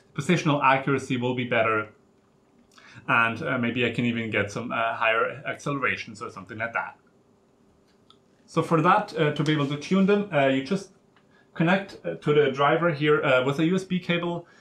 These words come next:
and then there's the motion control software that you load onto your, uh, computer, and, uh, that allows you to, for one, change all the parameters in a more convenient ways instead of having to,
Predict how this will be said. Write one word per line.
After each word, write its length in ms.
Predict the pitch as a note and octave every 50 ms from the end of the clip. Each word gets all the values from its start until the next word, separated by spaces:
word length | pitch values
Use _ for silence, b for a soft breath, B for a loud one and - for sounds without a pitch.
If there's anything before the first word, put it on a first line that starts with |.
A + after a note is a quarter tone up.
| b b b
and 280 | C#3+ C3 C3 C3+ C3+ - - -
then 380 | C#3+ C3 C#3+ C#3 C#3 C#3 C3+
there's 260 | C#3 C#3+ C#3+ C#3 C3+
the 100 | - C#3
motion 380 | C3 C3 D3 F3 F3 - F3+ D#3
control 560 | - D3+ C#3+ - - D#3 D3+ D3+ - - D3
software 520 | C#3+ - - - - A3 - C#3+ C3+ C3 B2+
that 180 | B2+ B2 B2
you 140 | C3+ C3 C3
load 220 | B2 B2+ C3+ C#3+ -
onto 260 | - B2 - - D3
your, 280 | C3+ B2+ B2+ C3 B2+ C3
uh, 200 | B2 A#2+ A#2 A#2
computer, 520 | - B2 - - C3 B2+ B2+ B2+ B2+ B2+ B B B B B B
and, 320 | - B2 A#2+ A#2+ A#2+ A#2 - -
uh, 200 | C3+ B2 B2 A#2+
that 240 | B2 B2+ B2+ C3+
allows 300 | C#3+ C3+ C3 C3+ C3 -
you 60 | - - -
to, 160 | C#3 B2+ A#2+
for 180 | - - D3+ D#3+
one, 180 | F3 F3 D#3+
change 240 | - E3+ D#3+ C#3+ D3+
all 120 | D#3 D3
the 120 | C3+ C3 - C#3
parameters 540 | C3+ C3 C3 C3+ C#3+ C#3+ C#3+ C#3+ C#3 C3+ -
in 120 | D#3 C3+
a 40 | B2+
more 300 | B2+ B2+ B2+ A#2+ - - - _ -
convenient 520 | - C3+ A#2+ C#3 C#3 C3+ C3 B2+ A#2+ A#2
ways 300 | A#2+ A#2 A#2 B2 B2+ -
instead 260 | D3+ C#3 - - B2+
of 80 | B2 A#2
having 260 | B2 B2 B2 A#2+ A#2 A#2
to, 120 | B2+ -